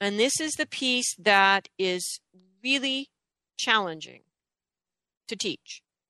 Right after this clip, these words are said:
because nobody wants to do it. And nobody wants to even come to the classes to learn how to do it. <laughs>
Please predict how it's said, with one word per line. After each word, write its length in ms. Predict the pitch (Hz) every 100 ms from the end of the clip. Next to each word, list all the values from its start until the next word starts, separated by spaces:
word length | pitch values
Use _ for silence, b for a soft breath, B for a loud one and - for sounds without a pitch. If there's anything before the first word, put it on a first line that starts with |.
| _
because 180 | 208 208
nobody 240 | 196 190 185
wants 220 | 170 -
to 80 | -
do 100 | -
it. 120 | - _ _ _ -
And 80 | 196
nobody 240 | 208 208
wants 200 | 202 202
to 60 | 196
even 120 | 180
come 160 | 185 165
to 40 |
the 60 | 165
classes 420 | - 190 - 185
to 100 | 202
learn 160 | 214 190
how 100 | 151
to 80 |
do 80 | 147 175
it. 200 | 247 - -
<laughs> 280 | 277 -